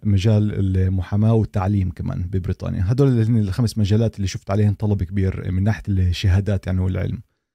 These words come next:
باقي المجالات الوضع متغير أكتر، خصوصا إسا بعد ما طلعت بريطانيا من الاتحاد الأوروبي، آه، في شوي صعوبة تح-، تحصل على يعني فيزا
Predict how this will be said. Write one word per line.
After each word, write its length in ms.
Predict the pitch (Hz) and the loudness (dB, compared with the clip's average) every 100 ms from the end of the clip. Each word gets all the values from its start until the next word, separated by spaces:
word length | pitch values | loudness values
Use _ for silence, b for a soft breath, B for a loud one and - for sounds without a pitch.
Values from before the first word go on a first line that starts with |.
| _ _ _ | _ _ _
باقي 220 | 123 147 131 | 0 0 4
المجالات 720 | 131 120 123 131 131 - _ _ | 4 4 2 2 2 -2 _ _
الوضع 760 | 113 107 117 120 107 107 98 101 | 0 2 2 2 2 2 2 0
متغير 480 | 104 98 104 101 101 | 0 0 0 0 -2
أكتر، 260 | - 147 | -2 -2
خصوصا 480 | 139 123 143 131 117 | -2 -2 0 0 0
إسا 200 | 117 - | -2 -2
بعد 220 | 104 107 | 0 2
ما 60 | 104 | 2
طلعت 340 | 113 107 101 | 0 -2 -2
بريطانيا 420 | 98 98 110 101 95 | -4 -2 2 2 2
من 180 | 95 | 2
الاتحاد 420 | 95 90 - 123 104 | 0 -2 -2 0 0
الأوروبي، 580 | 107 127 131 123 123 - _ _ _ _ _ | 0 0 0 0 -2 -4 _ _ _ _ _
آه، 300 | 113 110 110 | 2 4 4
في 340 | 101 - 135 120 | 0 0 2 2
شوي 260 | - 123 | 2 0
صعوبة 460 | 101 - 110 120 101 | 0 0 2 2 2
تح-، 260 | 87 110 - | 0 -2 -2
تحصل 420 | 113 - - 98 | -8 -6 -2 0
على 420 | 92 101 98 92 | 2 4 4 4
يعني 340 | 92 92 95 92 | 2 2 2 2
فيزا 420 | 98 107 90 | 4 2 2